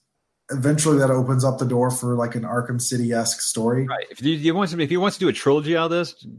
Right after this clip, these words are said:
Speaker 2: go ahead and sign all these actors to three movies and just do a big old thing.
Speaker 1: I would hope that they look at Spider-Man and Spider-Man having gone through three reboots and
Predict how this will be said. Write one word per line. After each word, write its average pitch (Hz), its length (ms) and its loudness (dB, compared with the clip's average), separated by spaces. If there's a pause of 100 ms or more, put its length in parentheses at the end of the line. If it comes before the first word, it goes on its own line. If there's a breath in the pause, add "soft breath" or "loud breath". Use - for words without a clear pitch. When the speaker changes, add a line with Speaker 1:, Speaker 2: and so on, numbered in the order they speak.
(300)
Speaker 2:
go 113 160 4
ahead 113 160 4
and 107 120 2
sign 104 240 2
all 98 120 2
these 98 180 -4
actors 90 320 0
to 90 80 -6
three 95 220 -4
movies 85 340 -4
and 85 100 -12
just 78 140 -14
do 80 340 -4
a 80 60 -14
big 80 260 -6
old 78 280 -4
thing. 71 200 -14 (640)
Speaker 1:
I 147 120 6
would 151 100 6
hope 175 240 4
that 165 120 -4
they 156 120 4
look 143 220 0
at 147 100 -2
Spider-Man 120 640 -2
and 113 180 -10
Spider-Man 123 720 -2
having 123 220 -2
gone 117 240 -2
through 120 120 -2
three 120 180 -2
reboots 113 600 0
and 113 380 -6